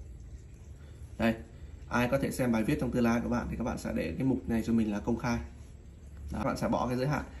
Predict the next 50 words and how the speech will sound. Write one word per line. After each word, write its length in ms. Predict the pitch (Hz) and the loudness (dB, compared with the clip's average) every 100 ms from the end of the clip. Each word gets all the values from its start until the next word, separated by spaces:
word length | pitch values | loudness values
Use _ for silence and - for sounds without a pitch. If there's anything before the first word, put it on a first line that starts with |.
| - - | -12 -2
À, 60 | - | 2
tiếp 100 | 175 | 6
theo 180 | 170 143 | 6 6
thì 180 | 120 117 | 6 4
các 80 | |
bạn 180 | 139 - | 4 0
sẽ 160 | - 117 | 0 -2
chọn 200 | 135 127 | 0 0
vào 100 | 120 | 0
cái 100 | 131 | 2
mục 160 | 131 120 | 2 2
là 80 | |
ai 220 | 113 127 127 | 0 0 0
có 100 | 151 | 0
thể 100 | 123 | 2
nhìn 160 | 117 | 2
thấy 160 | - 120 | 2 0
tin 200 | 143 127 | 2 0
của 80 | 131 | 0
bạn. 160 | - - - - - - - - - - | -2 -4 -10 -10 -10 -10 -12 -12 -10 4
Ở 60 | |
đây 140 | 127 139 | 8 8
thì 60 | 143 | 8
nếu 160 | 120 | 6
mà 60 | 156 | 6
các 60 | 151 | 4
bạn 180 | 151 - | 2 0
chỉ 100 | - | 0
để 160 | - 135 | 0 0
là 80 | |
bạn 200 | 120 104 | 0 0
bè, 240 | 117 113 101 - - | 4 4 2 -4 -8
à, 200 | - 110 - | -2 0 4
thì 140 | 214 | 4
chỉ 180 | - 101 | 4 0
có 120 | - | 2
bạn 200 | 143 113 | 2 2
bè 160 | 120 113 | 4 4
của 100 | 117 | 2
bạn 240 | 139 - | 0 -2
mới 80 | 131 | -2
có 60 | - | 0
thể 100 | 127 | 2
nhìn 200 | 123 110 | 4 4
thấy 140 | 117 | 2
cái 140 | 117 151 | 0 2
tin 160 | 143 | 2
của 80 | 120 | 2
bạn 200 | 120 110 | 0 0
thôi. 140 | 127 | -2